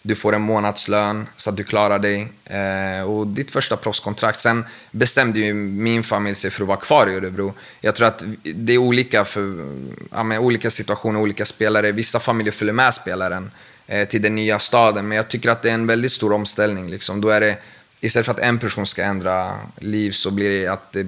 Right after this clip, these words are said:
ja, helt plötsligt fyra personer som ska göra det. Eh, men mina föräldrar har alltid varit flexibla, så de var och hälsade på mig ganska mycket. Men det tog hårt på dem också att, liksom, deras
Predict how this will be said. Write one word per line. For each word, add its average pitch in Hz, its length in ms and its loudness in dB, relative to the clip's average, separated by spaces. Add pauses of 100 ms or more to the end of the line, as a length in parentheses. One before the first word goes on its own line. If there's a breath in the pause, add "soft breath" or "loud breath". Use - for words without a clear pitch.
(140)
ja, 101 160 0
helt 110 240 -2
plötsligt 104 260 -6
fyra 104 220 2
personer 90 420 -8
som 92 160 -8
ska - 140 -8
göra 95 200 -2
det. 92 140 -6 (440 loud breath)
Eh, 101 300 -2
men 120 160 0
mina 151 180 4
föräldrar 135 280 4
har 117 60 6
alltid 110 140 -2
varit 107 180 2
flexibla, 104 540 -2
så - 120 -6
de 110 100 -2
var 117 120 4
och 117 60 4
hälsade 101 320 0
på 120 160 -2
mig 104 140 -2
ganska 92 280 -4
mycket. 98 380 -6 (340 loud breath)
Men 110 140 -2
det 117 100 4
tog 139 200 0
hårt 160 280 4
på 104 80 0
dem 95 160 -2
också 95 240 -6
att, - 240 -8
liksom, 104 280 -4
deras 101 400 -2